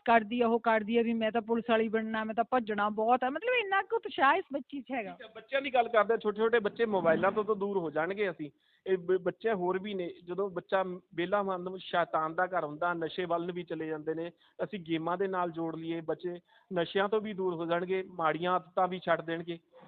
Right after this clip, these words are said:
Speaker 2: ਜੇ ਅਜਿਹੇ ਉਪਰਾਲੇ ਕੀਤੇ ਜਾਣ ਪਿੰਡ ਪਿੰਡ ਵਿੱਚੋਂ।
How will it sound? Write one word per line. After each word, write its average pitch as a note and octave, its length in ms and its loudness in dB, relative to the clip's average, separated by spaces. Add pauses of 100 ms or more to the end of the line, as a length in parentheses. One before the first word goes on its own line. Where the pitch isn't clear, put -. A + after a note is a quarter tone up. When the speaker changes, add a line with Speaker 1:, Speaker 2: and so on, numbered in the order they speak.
(180)
Speaker 2:
ਜੇ F#3 220 6 (180)
ਅਜਿਹੇ E3+ 340 4
ਉਪਰਾਲੇ F#3+ 420 4
ਕੀਤੇ F#3 280 -4
ਜਾਣ F3 220 0
ਪਿੰਡ E3+ 240 -4
ਪਿੰਡ E3 220 -4
ਵਿੱਚੋਂ। F3 480 -6